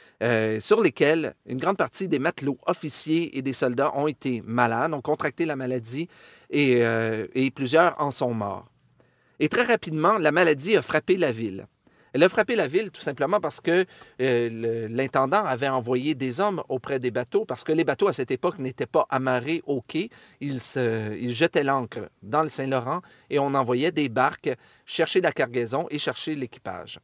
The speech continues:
Mais une grande partie des hommes qui ont, qui étaient chargés de se rendre au bateau, là où se trouvaient les malades, ben,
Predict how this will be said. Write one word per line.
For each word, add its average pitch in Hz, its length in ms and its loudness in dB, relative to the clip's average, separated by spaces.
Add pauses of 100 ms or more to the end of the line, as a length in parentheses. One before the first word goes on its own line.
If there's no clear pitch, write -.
(500)
Mais 143 100 0
une 156 80 0
grande 233 200 2
partie 185 420 0
des 127 320 -2
hommes 165 300 4 (720)
qui - 80 0
ont, 151 140 4
qui - 160 -6
étaient 220 180 4
chargés 123 420 -2
de 117 120 -2
se 175 120 0
rendre 156 460 2
au 143 140 2
bateau, 131 480 -2 (240)
là 120 100 -4
où 123 120 -4
se - 100 -14
trouvaient 123 240 -2
les 123 100 0
malades, 147 420 -2 (440)
ben, 147 180 4